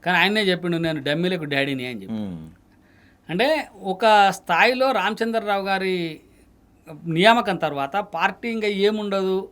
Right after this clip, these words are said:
Speaker 2: మ్మ్.
Speaker 1: అంతా అయిపోతుంది అనేటువంటి ఒక భ్రమ కల్పించడానికి చాలామంది ప్రయత్నం చేసిండ్రు.
Speaker 2: ఓకే.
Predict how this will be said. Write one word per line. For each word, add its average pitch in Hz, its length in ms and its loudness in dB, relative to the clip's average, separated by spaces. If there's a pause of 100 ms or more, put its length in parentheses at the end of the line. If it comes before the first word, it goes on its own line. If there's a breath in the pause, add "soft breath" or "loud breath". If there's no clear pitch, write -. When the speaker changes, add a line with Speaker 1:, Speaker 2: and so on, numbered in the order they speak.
Speaker 2:
మ్మ్. 220 260 -6
Speaker 1:
అంతా 190 240 -2
అయిపోతుంది 185 520 -2
అనేటువంటి 170 460 -4
ఒక 165 180 -6
భ్రమ 202 460 2 (100)
కల్పించడానికి 185 840 -2
చాలామంది 170 320 -2
ప్రయత్నం 165 420 -10
చేసిండ్రు. 110 480 -10
Speaker 2:
ఓకే. - 180 -12